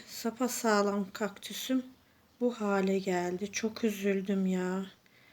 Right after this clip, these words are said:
Ne olmuş olabilir ki ya? Çürümeye başladı. Ben onun yerini değiştirmiştim.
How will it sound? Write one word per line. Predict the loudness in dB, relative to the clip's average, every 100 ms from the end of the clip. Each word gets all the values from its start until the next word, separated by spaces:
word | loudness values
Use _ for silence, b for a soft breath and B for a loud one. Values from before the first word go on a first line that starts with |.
| b b b
Ne | 6 8
olmuş | 8 6 4 4 4
olabilir | 4 6 4 4 2 0
ki | 0 2
ya? | 4 4 2 0 -4 -14 -20 b b b b b b b b b -6
Çürümeye | -2 2 4 8 10 10 8
başladı. | 6 8 6 4 4 6 6 2 -12 _ _ b b b b b b b b _ -8
Ben | 4 6 6
onun | 6 6 8
yerini | 10 10 8 6 6
değiştirmiştim. | 6 6 4 0 0 0 2 2 2 0